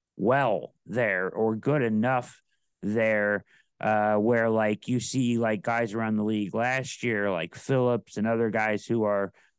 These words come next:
um, you know, making a, uh, a difference rotationally on their teams as rookies and second-year players around the league off the edge. Um,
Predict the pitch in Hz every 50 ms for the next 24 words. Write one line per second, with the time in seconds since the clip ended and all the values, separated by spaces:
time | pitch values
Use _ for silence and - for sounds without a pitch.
0 | _ - 90 101 104 104 101 101 101 101 101 101 98 98 90 - _ _ _ -
1 | 104 113 104 98 98 98 92 92 90 90 - _ _ _ _ _ _ _ _ _
2 | - - - 127 135 139 143 - 131 135 127 123 117 113 110 107 107 104 104 101
3 | 98 98 95 92 87 - _ _ _ _ _ _ _ _ - - 95 101 101 101
4 | 98 98 98 - - - - - - - _ _ _ _ _ _ _ _ _ _
5 | - - 120 117 - - 156 165 - - 135 120 110 101 101 - - - 87 104
6 | 117 113 110 - - 139 147 147 147 - - 131 113 101 104 104 98 98 101 98
7 | 98 98 98 95 95 - - 127 127 123 117 113 98 104 101 101 92 82 110 113
8 | 107 - 110 104 101 92 82 87 90 85 - - 110 104 - - 92 92 90 82
9 | 85 - - - 107 101 101 95 92 82 - 90 92 90 90 92 92 87 95 101
10 | 101 95 87 80 87 95 92 87 - - 90 95 104 107 98 90 85 - - -
11 | _ - - - _ _ _ - - 92 95 95 95 95 92 92 90